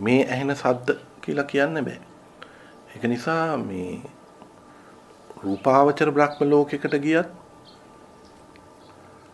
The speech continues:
අපිට තියෙන කන දිබ්බ, අ, ජිබ්බ, අ, සෝත. ඒ, ඒ, ඒ,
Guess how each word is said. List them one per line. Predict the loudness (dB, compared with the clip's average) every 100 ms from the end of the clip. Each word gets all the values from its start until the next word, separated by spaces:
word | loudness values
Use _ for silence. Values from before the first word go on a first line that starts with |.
| -14
අපිට | -6 -2 0
තියෙන | 0 0 0 0
කන | 2 2 2 -2 -10 -20 -20 -20 -20 -20 -20 -20 -20 -20 -20 -20 -20 -6
දිබ්බ, | -2 0 2
අ, | 2 0 -6 -10 -10
ජිබ්බ, | -6 0 0 -2 -4
අ, | 0 0 0
සෝත. | 4 4 4 0 -12 -20 -20 -20 -14
ඒ, | -6 -2 0
ඒ, | 0 2
ඒ, | 0